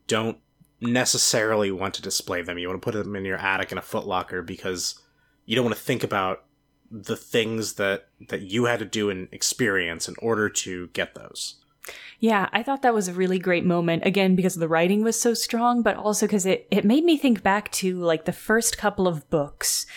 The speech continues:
Speaker 2: especially in the first book, which ends with Jake sort of being like, "Well, we just have to hold on until the Andalites get here."
Speaker 1: Fuck.
Speaker 2: Yeah,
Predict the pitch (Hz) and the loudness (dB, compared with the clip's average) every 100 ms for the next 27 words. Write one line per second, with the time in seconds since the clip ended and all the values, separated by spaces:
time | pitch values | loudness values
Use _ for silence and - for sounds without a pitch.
0 | - - - 208 262 269 311 247 202 - | -16 -6 0 2 2 4 4 4 2 2
1 | 233 233 - 180 160 - _ _ - 185 | 2 2 0 -2 -2 -8 _ _ -4 0
2 | 185 - - 196 202 202 190 175 180 175 | 0 -2 -2 0 2 2 0 2 0 0
3 | - 175 180 180 - 185 170 160 180 175 | -8 -2 0 0 0 2 2 0 0 -2
4 | 170 175 170 220 240 277 294 339 320 311 | 0 0 0 4 4 4 4 4 2 2
5 | 269 254 233 220 202 180 - 196 175 175 | 2 4 4 4 4 2 2 -2 0 0
6 | 180 180 175 151 156 - 143 151 165 - | 2 2 2 0 -2 -6 -6 -4 -4 -2
7 | - 185 147 - - - - - - _ | -2 -2 -4 -6 -12 -14 -14 -16 -20 _
8 | _ - 247 320 285 202 | _ 2 6 6 4 2